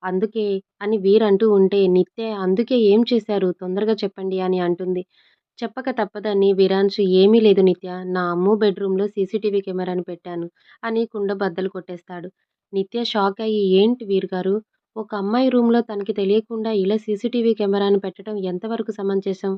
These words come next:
అని అంటుంది. తప్పని తెలిసినా తప్పలేదు నిత్య, నా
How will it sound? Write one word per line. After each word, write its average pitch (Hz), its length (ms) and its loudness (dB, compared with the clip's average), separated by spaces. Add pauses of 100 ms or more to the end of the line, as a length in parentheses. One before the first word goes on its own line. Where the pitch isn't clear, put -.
అని 196 200 -8
అంటుంది. 175 400 -6 (580)
తప్పని 247 360 -8
తెలిసినా 202 400 -2
తప్పలేదు 202 500 -6
నిత్య, 185 300 -2 (440)
నా 196 100 -4